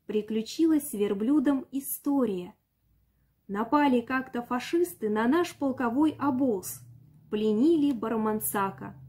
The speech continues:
погнали в свою часть. Поражались фашисты, глядя на верблюда. «Камил! Камил!»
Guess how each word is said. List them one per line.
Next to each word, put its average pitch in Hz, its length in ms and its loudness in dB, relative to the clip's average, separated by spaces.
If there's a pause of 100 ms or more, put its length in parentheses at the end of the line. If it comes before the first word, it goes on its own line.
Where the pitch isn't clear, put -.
(280)
погнали 226 680 0
в - 40 -20
свою 190 420 -4
часть. - 580 -10 (1900)
Поражались 285 680 2
фашисты, 240 580 -2
глядя 208 380 -2
на 214 140 0
верблюда. 226 680 -2 (400)
«Камил! 254 760 2 (180)
Камил!» 254 800 2